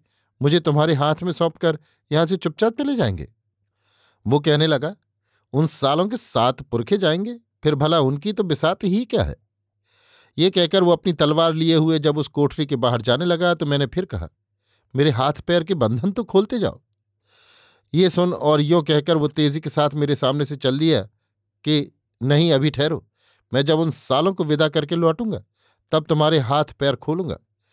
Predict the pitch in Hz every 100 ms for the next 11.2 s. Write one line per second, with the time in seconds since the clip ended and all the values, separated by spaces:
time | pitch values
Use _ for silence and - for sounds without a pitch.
0 | _ _ _ _ 120 120 147 139 156 143
1 | 156 151 147 143 147 113 127 123 185 -
2 | 151 139 131 170 _ _ _ _ 135 117
3 | 151 165 175 165 185 165 156 175 170 156
4 | 165 165 165 165 170 - 185 196 180 80
5 | - _ _ _ _ _ _ _ _ _
6 | _ 156 185 156 170 185 226 196 202 175
7 | 85 - _ _ _ _ _ _ 147 151
8 | 160 156 156 156 156 147 123 104 156 -
9 | 139 123 151 170 131 170 - _ _ _
10 | - 160 160 - 151 156 - - 147 170
11 | 131